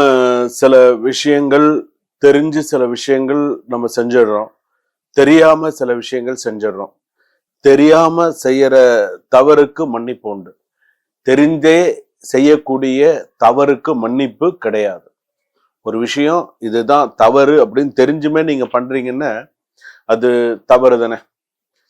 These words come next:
தெரிய-, "ஐ-, ஐயோ, இது நான் தெரியாம செஞ்சுட்டாங்க" அப்படின்னு சொல்றதுல ஒரு விஷயம் உண்டு.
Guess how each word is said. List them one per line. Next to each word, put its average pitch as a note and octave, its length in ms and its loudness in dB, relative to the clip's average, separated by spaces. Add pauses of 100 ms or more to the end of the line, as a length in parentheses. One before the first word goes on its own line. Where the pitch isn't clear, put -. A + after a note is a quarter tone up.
(120)
தெரிய-, C3+ 300 2
"ஐ-, A#2+ 200 -4
ஐயோ, A2+ 220 0
இது B2 320 0
நான் A2+ 160 -4
தெரியாம C#3 400 0
செஞ்சுட்டாங்க" B2+ 460 -6
அப்படின்னு B2 360 -6
சொல்றதுல B2 380 -6
ஒரு A2+ 140 -6
விஷயம் A2 320 -10
உண்டு. G2 300 -14